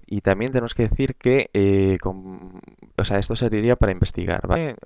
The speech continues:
Aumentamos, damos a confirmar y tendríamos a todos los investigadores investigando. Y que una vez que ya hemos, eh, investigado bastante, nos permite cambiar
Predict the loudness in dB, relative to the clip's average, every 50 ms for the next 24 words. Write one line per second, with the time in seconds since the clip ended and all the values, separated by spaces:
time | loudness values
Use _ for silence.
0 | -10 -8 -8 -8 -8 -8 -10 -8 -2 0 0 2 2 -2 -6 -6 -6 -6 -6 -6
1 | -6 -8 -10 -8 -8 -8 -6 -4 -4 -4 -4 -4 -4 -6 -8 -6 -6 -8 -4 -4
2 | -4 -4 -4 -6 -6 -6 -4 -4 -4 -4 -6 -8 -14 -12 -10 -10 -10 -10 -8 -10
3 | -8 -6 -6 -6 -6 -8 -10 -8 -8 -8 -6 -6 -6 -6 -6 -6 -8 -12 -20 -20
4 | -20 -20 -20 -20 -20 _ _ _ 0 0 0 2 2 2 2 2 0 -4 -6 -4
5 | -2 -2 -2 -2 -2 -4 -2 -2 -2 -2 -2 -6 -6 -8 -8 -12 -12 -8 -4 -4
6 | -2 -2 -2 -2 -2 -4 -4 -4 -4 -4 -4 -2 0 0 0 0 0 0 -2 -4
7 | -4 -2 -2 -2 -4 -8 -6 -6 -6 -6 -8 -14 -20 -20 -20 -20 -20 -16 -12 -8
8 | -6 -6 -6 -2 -2 0 0 0 -2 -4 -8 -6 -2 -2 -2 -2 -4 -8 -16 _
9 | _ _ -2 -2 -2 -2 -2 -4 -4 0 2 2 2 0 0 -4